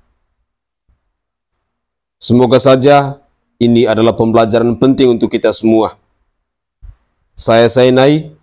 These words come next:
dari Provinsi Nusa Tenggara Timur, saatnya kita yang rakyat jelata harus berani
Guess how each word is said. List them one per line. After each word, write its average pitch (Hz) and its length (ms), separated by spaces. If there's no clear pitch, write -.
dari 113 260
Provinsi 120 600
Nusa 120 160
Tenggara 117 340
Timur, 117 540
saatnya 110 720
kita 117 240
yang 110 240
rakyat 110 240
jelata 107 400
harus 104 320
berani 104 480